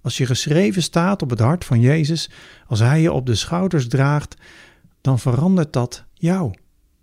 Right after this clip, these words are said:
En daar schrijven Paulus, Petrus en Johannes regelmatig over. Paulus bijvoorbeeld in Galaten drie, waar hij zegt: "Jij bent bekleed met Christus." Jullie allemaal die door de doop één met Christus bent geworden,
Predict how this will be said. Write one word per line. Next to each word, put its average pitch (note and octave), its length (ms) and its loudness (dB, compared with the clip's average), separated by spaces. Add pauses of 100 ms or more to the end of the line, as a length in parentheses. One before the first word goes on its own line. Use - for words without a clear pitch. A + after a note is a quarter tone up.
(460)
En D3 100 0
daar F3+ 140 2
schrijven D3+ 460 0
Paulus, E3+ 400 -2
Petrus D#3+ 460 0
en D3+ 80 2
Johannes C#3 400 2
regelmatig D3+ 680 2
over. C3 340 -4
Paulus E3+ 360 0
bijvoorbeeld D3+ 500 2
in B2+ 100 0
Galaten D3+ 440 0
drie, C3+ 280 4 (360)
waar B2+ 160 0
hij B2 120 4
zegt: E3 340 2 (260)
"Jij F#3 360 4
bent F#3+ 320 2
bekleed F#3 720 0 (160)
met D3+ 280 0
Christus." - 680 -4 (1000)
Jullie D#3 280 4
allemaal G3+ 480 4
die F3 120 0
door B2+ 160 2
de A2 120 0
doop F#3 440 2
één A3 320 4
met A#2+ 180 2
Christus F#3 500 -2
bent E3 240 2
geworden, D#3 500 -2